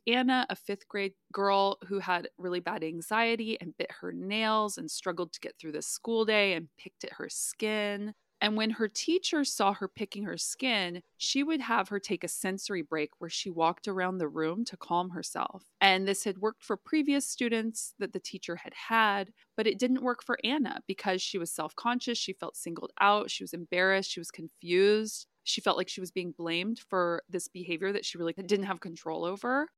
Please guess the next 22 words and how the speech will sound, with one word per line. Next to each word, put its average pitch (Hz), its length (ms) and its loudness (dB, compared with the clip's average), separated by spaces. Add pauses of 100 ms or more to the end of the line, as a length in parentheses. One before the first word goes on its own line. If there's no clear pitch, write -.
(120)
And 208 440 4 (200)
the 202 140 2
treatment 277 680 0 (340)
didn't 220 300 2
work 202 260 2
for 180 120 -4
her 160 160 -4
because - 340 -10
it - 80 -12
didn't 180 220 -4
consider 175 440 -4
how 175 240 -2
she - 200 0
would 254 120 0
feel 170 240 2
about 165 300 0
it. 202 200 -6 (100)
It - 120 -12
didn't 180 180 0
address 170 320 -2
the 170 140 -2
reasons 226 720 2